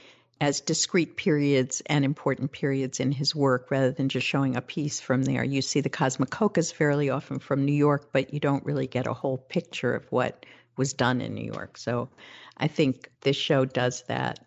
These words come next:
in a kind of unique way. And the same with, with the return to Rio. So he,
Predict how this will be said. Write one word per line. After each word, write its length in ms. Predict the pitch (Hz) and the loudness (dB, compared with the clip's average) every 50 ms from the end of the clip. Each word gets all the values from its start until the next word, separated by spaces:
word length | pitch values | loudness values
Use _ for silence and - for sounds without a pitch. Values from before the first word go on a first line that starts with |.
| _ - | _ -4
in 160 | - 135 131 | 0 2 2
a 60 | 127 120 | 2 2
kind 240 | - - - 143 | 0 2 4 4
of 140 | 139 131 - | 4 4 2
unique 340 | 131 131 127 127 127 - - | 2 2 2 0 -2 -2 -2
way. 340 | 139 135 135 127 127 127 123 - - - - - - _ | 0 2 2 2 2 0 -2 -6 -14 -20 -20 -20 -10 _
And 180 | - 151 156 156 | 4 6 6 6
the 60 | 165 | 6
same 420 | - - - 202 190 180 170 156 147 | 4 4 2 4 4 4 4 4 4
with, 360 | 151 147 143 139 - - - | 2 2 0 -2 -6 -12 -8
with 240 | - 151 147 147 - | -2 -2 -2 -2 -2
the 100 | 139 131 | -2 -2
return 480 | 127 123 123 - - - 127 117 - - | -2 -4 -4 -6 -6 -6 -6 -6 -6 -8
to 140 | - - | -10 -12
Rio. 400 | 120 127 117 127 135 - - - - | -10 -8 -8 -8 -8 -8 -10 -12 -14
So 280 | - - - 151 139 | -18 -6 -2 -2 -2
he, 380 | 135 135 151 175 143 135 156 | -2 0 0 0 0 0 -2